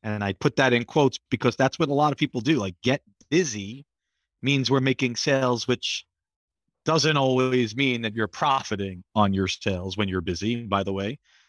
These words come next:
Like, I like people that say that they're busy, but good busy is better than bad busy.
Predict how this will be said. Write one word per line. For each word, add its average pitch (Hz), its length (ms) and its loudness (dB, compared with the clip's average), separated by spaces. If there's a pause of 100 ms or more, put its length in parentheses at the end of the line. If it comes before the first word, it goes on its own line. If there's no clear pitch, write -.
Like, 101 220 0
I 117 140 4
like 131 260 4
people 135 240 2
that 131 160 0
say 135 180 4
that 113 120 0
they're 120 100 4
busy, 123 220 -2
but 98 160 -6 (100)
good 135 380 0
busy 120 260 0
is 107 100 -2
better 104 240 0
than 98 240 -6 (300)
bad 101 300 0
busy. 85 360 -6